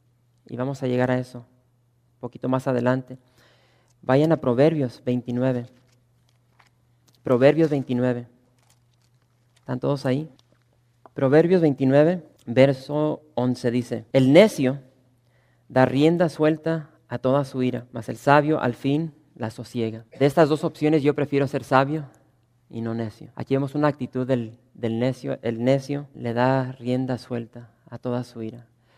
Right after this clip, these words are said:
No le importa a quién está lastimando, a quién está ofendiendo.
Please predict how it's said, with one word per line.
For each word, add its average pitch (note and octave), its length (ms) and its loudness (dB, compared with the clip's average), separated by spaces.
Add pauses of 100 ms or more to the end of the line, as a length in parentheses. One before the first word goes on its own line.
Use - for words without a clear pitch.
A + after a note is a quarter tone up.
(120)
No C#3 120 -2
le D#3+ 60 4
importa D3 540 -2
a C3 60 -4
quién C#3 180 -4
está C3 200 -4
lastimando, B2+ 560 -6
a A#2+ 60 -6
quién B2+ 160 -8
está B2+ 180 -10
ofendiendo. A#2+ 580 -8